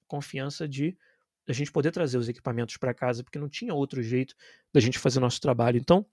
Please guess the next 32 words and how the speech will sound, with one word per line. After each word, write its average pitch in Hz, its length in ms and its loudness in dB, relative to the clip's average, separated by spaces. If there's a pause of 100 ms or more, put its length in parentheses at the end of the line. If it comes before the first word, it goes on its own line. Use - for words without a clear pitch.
(140)
foi 156 120 12
um 147 40 10
processo 165 320 4
muito 143 220 0
disruptivo 185 800 -2
nesse 135 280 -6
sentido, 170 600 -4 (500)
mas 156 440 0 (420)
ver 160 540 4 (640)
o 165 220 4
apoio, 165 400 6
de 156 100 -2
novo, 135 200 -2
que - 80 -4
a 135 40 2
empresa 156 480 0
deu 127 260 0
pra 123 160 -4
que 127 220 -8
tudo 160 300 -6
isso - 240 -6
pudesse 139 360 0
ser - 280 -8
feito. 135 440 -4 (140)
A - 60 0
gente 131 340 -4
teve, 131 540 2 (180)
cara, 131 220 2
um 127 80 2
apoio 131 480 2
muito 160 260 -4
grande, 135 440 -2